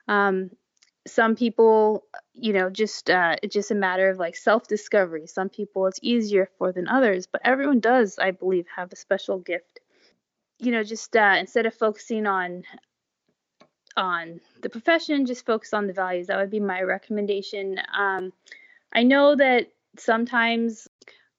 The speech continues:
homeschooling, you know, can go, go wrong, um, if the parents are,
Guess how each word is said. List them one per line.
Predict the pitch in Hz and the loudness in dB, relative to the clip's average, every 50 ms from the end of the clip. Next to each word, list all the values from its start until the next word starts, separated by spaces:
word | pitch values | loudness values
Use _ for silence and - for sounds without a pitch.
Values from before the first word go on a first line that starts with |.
| _ - | _ -2
homeschooling, | 233 226 233 226 - - 247 240 233 226 220 214 190 202 | -2 0 -2 -4 0 4 4 4 4 4 0 -4 -4 -4
you | 220 226 | 0 2
know, | 220 202 190 185 | 4 4 4 2
can | 190 - - - 208 202 202 202 208 208 202 190 185 180 - - 202 | 0 -4 -4 -4 -2 -2 0 0 -2 -2 -4 -6 -10 -16 -18 -4 0
go, | - 220 214 226 226 233 214 - - _ _ - | 2 4 6 6 4 4 2 -2 -8 _ _ 2
go | 208 202 202 | 2 2 4
wrong, | 208 202 180 165 170 180 196 214 220 - - - | 4 2 0 0 -2 -4 -4 -4 -6 -6 -4 -2
um, | - 196 190 185 185 | 0 0 0 0 -2
if | - - 196 - _ | -2 -4 -6 -4 _
the | - 196 | -6 -6
parents | - - 208 196 196 202 202 196 - - | -4 -2 0 2 4 4 2 0 -2 -4
are, | - - 196 196 190 180 175 175 180 | 0 2 4 4 4 4 2 0 -4